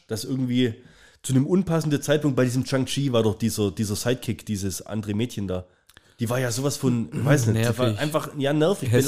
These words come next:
Speaker 1: belastend, ja?
Speaker 2: Chinesisch.
Speaker 1: <laughs> Hör auf.
Speaker 2: Entschuldigung.
Speaker 1: Ja, und das gab's aber bei dem Film absolut null. Also für mich ein dermaßen herausragender Film. Es macht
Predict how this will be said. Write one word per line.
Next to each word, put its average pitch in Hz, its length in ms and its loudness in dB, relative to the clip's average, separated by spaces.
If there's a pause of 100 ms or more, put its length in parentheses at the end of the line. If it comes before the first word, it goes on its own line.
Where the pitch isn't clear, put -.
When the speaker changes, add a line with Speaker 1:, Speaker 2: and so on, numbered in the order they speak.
Speaker 1:
belastend, 104 340 -2 (220)
ja? 160 320 0
Speaker 2:
Chinesisch. 113 640 0 (180)
Speaker 1:
<laughs> - 180 -18
Hör 113 140 -6
auf. - 160 -10
Speaker 2:
Entschuldigung. 113 520 2 (960)
Speaker 1:
Ja, 214 240 0 (260)
und 131 180 0
das 160 180 0
gab's 160 260 2
aber 143 220 2
bei 127 180 2
dem 139 200 0
Film 143 360 -2 (220)
absolut 117 580 -4
null. 117 380 0 (120)
Also 95 260 -4
für 110 220 -4
mich 135 260 0 (720)
ein 113 360 -2
dermaßen 147 460 0
herausragender 123 720 -2
Film. 127 260 -4 (480)
Es - 100 -16
macht 117 220 -4